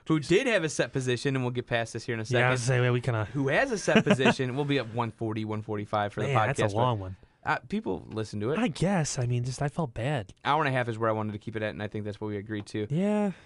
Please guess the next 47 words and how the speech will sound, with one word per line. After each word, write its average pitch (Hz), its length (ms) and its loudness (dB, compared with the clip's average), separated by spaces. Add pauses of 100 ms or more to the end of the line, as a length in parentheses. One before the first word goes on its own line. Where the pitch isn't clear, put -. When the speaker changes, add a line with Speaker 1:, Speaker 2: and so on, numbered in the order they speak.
(280)
Speaker 2:
I - 80 2
was 165 120 2
hoping 127 140 4
Speaker 1:
Again. 113 100 0
Speaker 2:
for 123 80 2
around 117 180 2
an 101 60 -4
hour, 104 260 2
but 101 140 -4
I 101 60 -4
guess 107 180 -4
the, 98 220 -4
the 117 120 0
whole, 123 200 0
the 107 180 0
sports, - 600 -2
the 107 160 -4
college 120 300 -2
sports 110 340 -4
thing 104 80 -6
kinda 98 140 -8
went 95 120 -6
a 95 40 -10
little 95 160 -8
long, 98 200 -4
Speaker 1:
We 117 120 0
Speaker 2:
but 110 80 2
that's 113 100 0
fine. 120 100 2
Speaker 1:
need 120 180 -2 (200)
to 131 120 -4
understand 110 760 -2
that 101 120 -4
why 104 340 0
I 104 40 0
put 110 220 -6
those 101 180 -6
players 104 320 -2
where 104 120 -6
they 101 100 -4
are 101 160 0
is 104 80 -2
because 101 220 -10
they 90 100 -6
play 101 220 -10
that 98 160 -10
position. - 420 -14